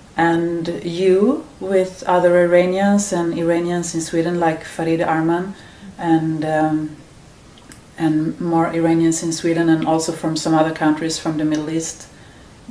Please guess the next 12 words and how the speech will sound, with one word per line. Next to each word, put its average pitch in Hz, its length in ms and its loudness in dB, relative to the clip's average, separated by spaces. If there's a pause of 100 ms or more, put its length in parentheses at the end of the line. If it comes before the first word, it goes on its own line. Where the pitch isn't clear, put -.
(140)
uh, 156 260 2
together 170 420 2
with 165 200 -2
Femen, 170 720 2
uh, 151 400 4
and 151 160 -2
you 151 100 -4
were 151 80 -8
speaking 151 400 -6
with 147 160 -2
Ina 151 220 0
Shevchenko, 151 800 -2